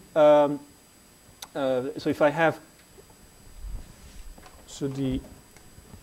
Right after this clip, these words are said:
volume is constant during plastic deformation, that means that the, the strain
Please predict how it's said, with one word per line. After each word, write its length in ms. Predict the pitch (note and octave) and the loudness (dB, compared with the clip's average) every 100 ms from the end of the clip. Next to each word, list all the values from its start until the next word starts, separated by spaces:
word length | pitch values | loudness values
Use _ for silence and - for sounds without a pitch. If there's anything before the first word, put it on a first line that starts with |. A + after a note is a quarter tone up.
| - - - - - - - - - - - | -20 -20 -20 -20 -20 -16 -16 -16 -20 -20 -14
volume 500 | D#3 F#3+ G3+ G#3 F3+ | -2 4 6 6 4
is 160 | E3 D#3+ | 0 -4
constant 600 | - F#3+ F3 - D#3 C#3+ | -2 0 0 -2 -4 -2
during 300 | D#3 D3 C#3 | 0 0 0
plastic 480 | - D#3 C#3+ - B2+ | -2 -2 -2 -6 -2
deformation, 560 | C#3 C#3+ C#3 F#3+ F#3+ | -2 -2 -4 -4 -2
that 180 | D#3 D3 | -2 -2
means 240 | D#3+ D3+ D3+ | -2 -2 0
that 180 | C#3 | 0
the, 160 | C#3+ C3 - - - | 0 -6 -8 -20 -10
the 80 | C#3 | -8
strain 680 | - - G3+ F#3+ F3+ F#3 | -8 -4 0 2 2 0